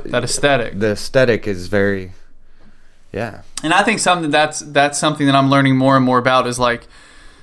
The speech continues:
Speaker 1: you don't have to, you don't have to necessarily, like,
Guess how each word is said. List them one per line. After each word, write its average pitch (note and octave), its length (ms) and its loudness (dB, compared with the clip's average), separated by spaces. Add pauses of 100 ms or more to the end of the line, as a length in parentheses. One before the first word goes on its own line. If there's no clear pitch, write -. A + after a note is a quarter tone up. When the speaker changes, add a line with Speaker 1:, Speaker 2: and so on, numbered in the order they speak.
(960)
Speaker 1:
you E3 100 0
don't E3+ 200 2
have E3 360 -2
to, A#2+ 360 -2
you D#3+ 100 -2
don't F3 160 2
have F3+ 180 0
to D3+ 60 0
necessarily, C#3 720 2
like, A2+ 280 -2